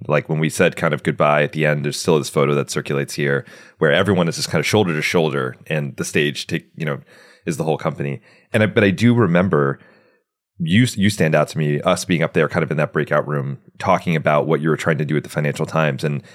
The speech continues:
and it does, it feels like you kind of continued in this natural progression, in this natural journey. And, like, when you think back to you then, how did you see the world?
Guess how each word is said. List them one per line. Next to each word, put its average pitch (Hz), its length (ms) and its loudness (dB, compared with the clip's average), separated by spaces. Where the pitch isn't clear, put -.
and 101 80 4
it 95 100 2
does, 110 440 2
it 90 80 2
feels 104 640 2
like 76 240 0
you 82 80 -4
kind 101 240 0
of 92 100 -4
continued 80 460 0
in 76 100 -2
this 73 160 -8
natural 80 360 2
progression, 80 680 -2
in 71 100 -8
this 69 140 -10
natural 76 300 -4
journey. 78 420 -2
And, 85 340 0
like, 98 160 0
when 98 100 2
you 110 140 2
think 101 260 0
back 82 260 0
to 80 120 -4
you 78 240 0
then, 65 440 -2
how 110 140 0
did 95 160 -2
you 92 80 2
see 85 140 -2
the 71 100 -2
world? 62 320 -6